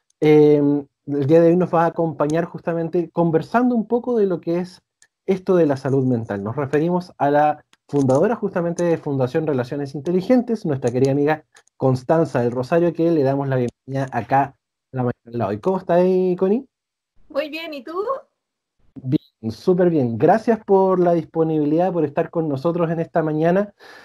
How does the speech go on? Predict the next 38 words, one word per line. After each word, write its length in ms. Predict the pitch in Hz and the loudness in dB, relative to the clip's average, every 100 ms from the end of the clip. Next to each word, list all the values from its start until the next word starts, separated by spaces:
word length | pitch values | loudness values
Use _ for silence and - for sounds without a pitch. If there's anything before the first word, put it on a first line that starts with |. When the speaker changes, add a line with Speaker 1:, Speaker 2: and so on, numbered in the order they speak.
| _ - | _ 2
Speaker 1:
em, 760 | 160 156 156 147 147 143 127 | 4 6 6 4 2 -4 -6
con, 260 | 131 151 151 | -4 -4 0
con 160 | 160 | 0
este 200 | 254 262 | 0 -4
tema 260 | 269 277 262 | -6 -4 -4
contingente 720 | 247 226 180 147 - 262 214 | -2 -2 -2 -4 -2 -4 -4
que, 180 | 147 143 | -2 -4
que 220 | 131 131 | -2 -2
ya 260 | 127 151 165 | 2 2 2
obviamente 600 | 135 160 156 160 165 160 | 0 0 0 -2 -4 -2
ya 140 | 151 160 | 0 0
nos 160 | 143 | -4
tiene 180 | - 170 | -4 -2
un 180 | 165 135 | -2 -2
poco 280 | 170 165 165 | -2 2 0
agotados 640 | 131 117 - 202 170 - | 0 -2 0 0 0 0
el 140 | 139 131 | -4 -4
tema 280 | 151 151 | -4 -2
de 60 | 143 | -2
la 120 | 131 | -2
pandemia, 600 | 123 120 135 160 165 160 _ - _ | -2 -2 0 0 -2 -4 _ -20 _
la 220 | - 123 123 | 0 0 2
cabeza 380 | 123 156 156 143 | 4 4 4 2
ya 120 | 156 | 2
nos 220 | 143 120 | 0 0
da 140 | 156 | 0
para 240 | 160 143 123 | 2 0 0
más, 400 | 156 214 - _ _ _ _ _ _ - | -4 -6 -12 _ _ _ _ _ _ -4
y, 320 | 196 247 254 - | 0 0 -2 0
em, 540 | 160 156 151 151 135 | 2 4 2 0 0
tú 180 | 202 220 | 2 2
justamente 600 | 226 - 180 185 180 175 | -2 -2 -2 -2 -4 -4
tienes 340 | 165 170 - | -2 -2 -4
esta 180 | 185 180 | -4 -4
Fundación 500 | 180 156 170 - 165 | -2 -2 -2 -2 -2
de 60 | 160 | 0
Relaciones 480 | 147 131 151 151 | 0 -2 -2 -6
Inteligentes 760 | 139 135 131 123 160 156 170 | -6 -4 -4 -4 -6 -6 -8